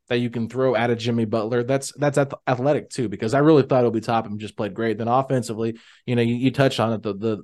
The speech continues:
the efficiency that he shot the ball with was just incredible. Didn't really touch the ball at all in that first six minutes. I mean, it was more of the Nembhard <laughs> show because their offense was so clunky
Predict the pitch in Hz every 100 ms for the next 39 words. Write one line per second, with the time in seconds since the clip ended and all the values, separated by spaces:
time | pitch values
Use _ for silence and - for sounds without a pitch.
0 | - 123 110 170 180 135 113 120 110 104
1 | - 139 123 - 113 120 127 120 95 90
2 | 101 107 98 92 110 98 - - _ -
3 | - _ - 208 196 160 160 147 127 127
4 | 110 104 113 101 78 - 107 - 104 -
5 | 104 85 - 107 113 110 98 104 117 120
6 | 110 107 123 127 117 110 - 120 - 139
7 | 120 117 131 113 110 123 120 104 104 -
8 | 104 - 160 - 127